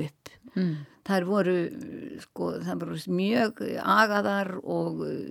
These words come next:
Speaker 1: vissu að þær þyrftu að hafa fyrir þessu og aðspúnaður var ekki góður. Þær ef það á eftirmiðdögun og svo aftur seint að kvöldi þegar skólinn var, þegar listdansskólinn var búinn. Það var tvískipt og langt fram á nótt næstu því, sko, eða
Speaker 2: Mm.
Speaker 1: til, til klukkan hálf ellefu eða eitthvað svoleiðis á kvöldin.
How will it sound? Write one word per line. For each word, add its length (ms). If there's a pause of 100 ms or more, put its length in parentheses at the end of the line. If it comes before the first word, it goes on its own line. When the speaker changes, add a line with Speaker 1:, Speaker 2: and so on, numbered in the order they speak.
(280)
Speaker 1:
vissu 400
að 400
þær 220
þyrftu 260
að 60
hafa 180
fyrir 320
þessu 200 (760)
og 400
aðspúnaður 960
var 180
ekki 240
góður. 400
Þær 160
ef 160
það 160
á 160 (240)
eftirmiðdögun 640
og 80
svo 80
aftur 260
seint 220
að 160
kvöldi 260
þegar 200
skólinn 340
var, 80
þegar 260 (120)
listdansskólinn 580
var 260
búinn. 380 (460)
Það 100
var 160
tvískipt 580
og 60
langt 180
fram 160
á 60
nótt 240
næstu 320
því, 180
sko, 300
eða 260
Speaker 2:
Mm. 60 (120)
Speaker 1:
til, 120
til 160
klukkan 240
hálf 160
ellefu 320
eða 120
eitthvað 200
svoleiðis 320
á 40
kvöldin. 400